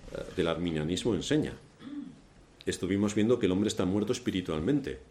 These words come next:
a causa de su desobediencia. Dios le advirtió: "El día que comieres, morirás". Y el día que comió, murió. No tiene ninguna capacidad para ver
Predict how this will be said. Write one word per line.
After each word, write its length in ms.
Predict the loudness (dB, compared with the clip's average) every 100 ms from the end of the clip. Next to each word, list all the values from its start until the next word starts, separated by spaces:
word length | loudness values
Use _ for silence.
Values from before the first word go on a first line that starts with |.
| -20 -20 -14
a 120 | -10 -4
causa 300 | -4 0 0
de 100 | 2
su 200 | 0 0
desobediencia. 760 | 0 -2 -4 -2 -2 -2 -8
Dios 220 | -2 0 2
le 80 |
advirtió: 520 | 0 0 -4 2 2 2
"El 120 | 0
día 220 | 2 2
que 100 | 0
comieres, 460 | 0 4 4 4 0
morirás". 540 | -4 -2 -4 -6 -12 -18 -20 -20 -12
Y 80 | -6
el 80 | 0
día 180 | 2 2
que 100 | 2
comió, 380 | 2 4 4 2
murió. 400 | 0 2 2 0 -6 -18 -20 -16 -16 -16 -20 -20 -20 -20 -20 -20 -20 2
No 180 | 8 8
tiene 200 | 10 10
ninguna 440 | 10 8 8 8
capacidad 560 | 6 2 0 2 4 4
para 180 | 4 4
ver 380 | 6 6 6